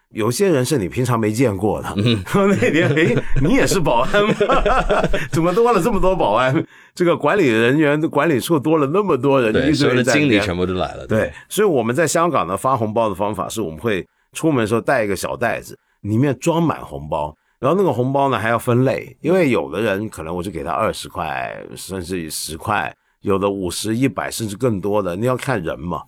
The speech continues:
Speaker 2: 对，对，对，我记得之前我们的家里是一个小生产线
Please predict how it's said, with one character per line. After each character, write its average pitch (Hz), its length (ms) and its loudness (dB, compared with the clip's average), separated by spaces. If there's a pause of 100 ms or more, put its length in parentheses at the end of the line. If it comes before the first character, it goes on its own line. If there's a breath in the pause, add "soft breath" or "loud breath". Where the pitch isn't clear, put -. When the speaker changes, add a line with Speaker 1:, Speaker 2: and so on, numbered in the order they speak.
(120)
Speaker 2:
对， 98 120 -2
对， 92 80 -2
对， 90 80 -4
我 90 120 -2
记 123 120 -2
得 127 120 2
之 123 140 -6
前 110 320 -2 (200)
我 92 140 -4
们 82 140 -2
的 92 80 0
家 98 220 0
里 82 120 -2
是 71 540 -6 (180)
一 98 120 -8
个 90 100 -4
小 - 160 -6
生 107 140 -4
产 73 160 -8
线 85 200 -8